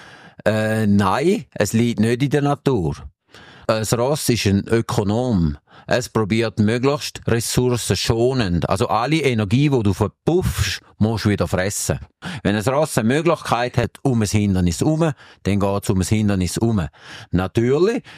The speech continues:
wenn es jetzt auf der Flucht ist, oder, weil die, die Leuen hinten an, oder, dann gumpelt das Zebra auch mal über einen Baumstamm. Und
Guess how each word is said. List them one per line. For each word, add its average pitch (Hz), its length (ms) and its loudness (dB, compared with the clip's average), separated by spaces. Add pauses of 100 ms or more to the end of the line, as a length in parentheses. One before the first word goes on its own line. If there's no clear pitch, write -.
wenn 101 180 0
es 85 60 -4
jetzt - 300 -4
auf 90 160 -4
der 87 100 0
Flucht 139 420 0
ist, 135 360 0
oder, 107 260 -2
weil 95 160 0
die, 101 340 0
die 92 80 -2
Leuen 135 360 0
hinten 135 320 0
an, 117 260 0
oder, 110 240 0
dann 104 300 0
gumpelt 104 380 -2
das 98 120 -2
Zebra 101 420 0
auch 98 120 0
mal 101 160 0
über 101 200 0
einen 113 120 -2
Baumstamm. 123 680 0 (800)
Und 104 300 -2